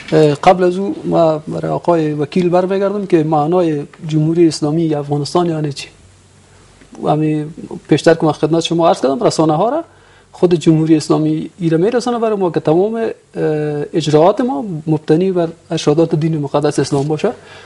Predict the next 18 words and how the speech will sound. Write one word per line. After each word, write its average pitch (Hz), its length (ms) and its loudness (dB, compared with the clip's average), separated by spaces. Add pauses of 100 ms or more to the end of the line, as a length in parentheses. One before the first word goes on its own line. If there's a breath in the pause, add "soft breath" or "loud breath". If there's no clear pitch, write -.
(180 loud breath)
پس 185 200 6
میم 190 140 6
سر 156 200 2
از 147 120 0
این 147 420 -4
موضوع 151 400 2
دیگه 151 240 2
ای 156 80 2
که 156 100 -2
وظیفه 147 600 2
کمیسیون 160 400 0
نظارت 151 260 0
بر 147 120 -4
تطبیق 147 320 -4
قانون 151 240 0
اساسی 143 320 -2
افغانستان 143 460 -4
چیست. - 260 -10